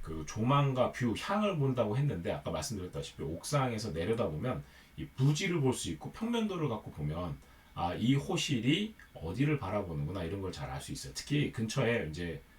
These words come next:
조망을 가리는 건물이 있다면 그런 걸 좀 더 눈여겨볼 수 있겠죠. 그리고, 어, 층고 같은 것도 확인해 보면서 우리가 어떻게 다르겠구나, 이런 걸 확인해 볼 수 있습니다.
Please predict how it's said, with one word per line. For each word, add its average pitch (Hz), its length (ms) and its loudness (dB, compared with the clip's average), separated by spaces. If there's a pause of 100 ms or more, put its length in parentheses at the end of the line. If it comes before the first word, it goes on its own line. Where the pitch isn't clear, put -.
조망을 135 440 6
가리는 90 440 -4
건물이 117 380 2
있다면 95 460 -2 (240)
그런 113 240 0
걸 113 120 4
좀 92 160 -4
더 87 100 -4
눈여겨볼 92 500 -2
수 - 140 -10
있겠죠. - 380 -12
그리고, 139 420 -2 (240)
어, 135 160 -8
층고 254 360 4
같은 - 280 2
것도 104 240 -2
확인해 131 320 0
보면서 78 520 -4
우리가 73 400 -2 (260)
어떻게 - 300 -10
다르겠구나, 73 560 -6
이런 69 140 -8
걸 71 100 -8
확인해 110 260 -8
볼 71 80 -10
수 - 140 -14
있습니다. - 320 -14